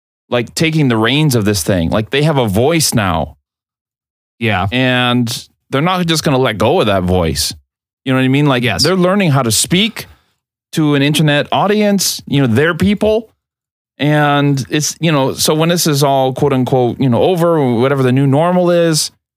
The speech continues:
Speaker 1: you know, I think they're gonna be like, "I have a voice and I don't wanna give that up." And either the church supports me or it doesn't, but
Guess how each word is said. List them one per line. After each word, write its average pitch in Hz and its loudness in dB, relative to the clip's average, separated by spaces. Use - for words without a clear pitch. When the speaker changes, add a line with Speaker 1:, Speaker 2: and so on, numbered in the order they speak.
Speaker 1:
you 175 -4
know, 180 0
I 170 0
think 190 0
they're 175 0
gonna 170 2
be 165 4
like, 147 0
"I 131 -2
have 180 2
a 190 0
voice 127 0
and 131 2
I 131 2
don't 135 0
wanna 127 0
give 117 0
that 110 2
up." 104 -2
And 110 0
either 120 0
the 113 0
church 131 -2
supports 127 -2
me 139 2
or 110 2
it 101 0
doesn't, 92 0
but 95 -2